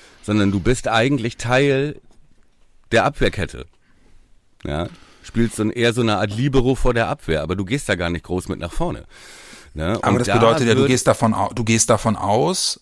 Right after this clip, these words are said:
Speaker 2: dass Werner das System exakt so spielen will wie letztes Jahr.
Speaker 1: Ja, denn du siehst halt auch, wie die ganzen Testspiele gelaufen sind und wie das Cottbus-Spiel gelaufen ist, ja,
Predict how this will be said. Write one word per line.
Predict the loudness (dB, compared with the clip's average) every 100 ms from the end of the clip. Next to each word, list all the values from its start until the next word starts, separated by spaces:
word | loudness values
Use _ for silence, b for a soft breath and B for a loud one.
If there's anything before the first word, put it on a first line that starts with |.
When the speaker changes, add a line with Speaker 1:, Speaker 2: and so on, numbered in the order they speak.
| -12
Speaker 2:
dass | -2 0 0 -2
Werner | 0 2 2 0 0 -2 -8 b b b _
das | -2 0
System | -2 -2 0 2 4 2
exakt | -2 -2 0 0
so | -2 -4
spielen | 0 0 0
will | 0 -4
wie | -6
letztes | -6 -4 -4
Jahr. | -6 -12 _ _ _ -4
Speaker 1:
Ja, | -2 -2 -6 _ _ _ _ _ _ _ -4
denn | 0 0
du | -2
siehst | -2 -2 -2 -4
halt | -4 -2
auch, | -2 0 -2 -8 -18 -16
wie | -12 -6 -2 -2 -2 -4
die | -8 -6
ganzen | -2 -2 -2 -2
Testspiele | 0 0 -2 -2 -2
gelaufen | -2 -2 -2 -6
sind | -4 -4 -2
und | -6
wie | -4
das | -4 -4
Cottbus-Spiel | -6 -6 -10 -6 -4
gelaufen | -2 0 -2 -2 -4
ist, | -4 -6 -8 -6
ja, | -4